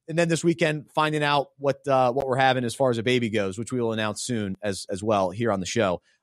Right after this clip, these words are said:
Uh, but yeah, just so much excitement. So I'm, I'm in with Zaga tonight and can't wait to watch it. But, but I, I, I sound like an old man at this point, but nine twenty for the, the tip time.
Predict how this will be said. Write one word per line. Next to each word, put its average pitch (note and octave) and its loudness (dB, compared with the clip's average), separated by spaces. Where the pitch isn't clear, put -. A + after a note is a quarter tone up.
Uh, C3 4
but D3+ 0
yeah, E3 4
just F#3 2
so B3+ 8
much A#3 4
excitement. E3+ 2
So F#3 6
I'm, A3 6
I'm G3+ 6
in A3 8
with G3+ 8
Zaga F3 4
tonight D#3+ 2
and C3+ -4
can't F3+ 0
wait F3 2
to D#3+ 2
watch D#3 4
it. D3+ 2
But, F#3 2
but G3 0
I, F#3 2
I, E3+ 2
I D#3+ -2
sound A3 2
like G3+ 4
an F3+ 6
old F#3 8
man E3+ 4
at E3 2
this D3+ 4
point, C#3 2
but D3+ -4
nine G3 2
twenty F#3 0
for F#3 0
the, D3 2
the C3 -2
tip F3+ 0
time. G3 2